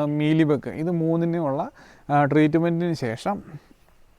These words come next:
നമ്മൾ ചെയ്യേണ്ടത് എന്താണെന്ന് ചോദിച്ചു കഴിഞ്ഞാൽ നല്ല രീതിയിൽ ഫോസ്ഫറസ് ഹൈ ആയിട്ടുള്ള വളങ്ങൾ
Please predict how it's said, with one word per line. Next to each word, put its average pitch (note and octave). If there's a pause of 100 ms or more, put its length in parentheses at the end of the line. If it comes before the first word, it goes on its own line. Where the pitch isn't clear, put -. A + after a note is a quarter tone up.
(200)
നമ്മൾ E3+
ചെയ്യേണ്ടത് E3
എന്താണെന്ന് C#3+
ചോദിച്ചു A#2+
കഴിഞ്ഞാൽ E3
നല്ല D#3+
രീതിയിൽ C#3+
ഫോസ്ഫറസ് D3+
ഹൈ D3+
ആയിട്ടുള്ള C#3
വളങ്ങൾ C3